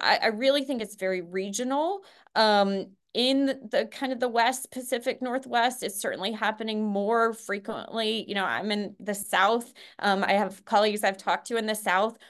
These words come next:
We're all doing it in some cases and offering it to patients, but I think it's a much slower uptake. I also actually think a lot of it might have to do, um, with sort of the education level and savviness of the patients.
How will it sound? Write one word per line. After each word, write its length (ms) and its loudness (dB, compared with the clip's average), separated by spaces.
We're 220 6
all 480 6
doing 400 -4
it 180 -2
in 160 -4
some 300 0
cases 560 2
and 220 -2
offering 560 0
it 140 -6
to 100 -10
patients, 520 -6
but 160 -2
I 60 0
think 220 -4
it's 140 -4
a 40 -2
much 460 -2
slower 560 0
uptake. 580 -6
I 140 0
also 340 2
actually 420 0
think 500 -8
a 100 2
lot 300 2
of 160 2
it 160 2
might 260 -4
have 280 -4
to 100 -4
do, 580 -2
um, 420 2
with 300 -4
sort 320 -2
of 180 -2
the 340 2
education 760 0
level 300 0
and 140 0
savviness 680 -2
of 120 -8
the 80 -8
patients. 720 -4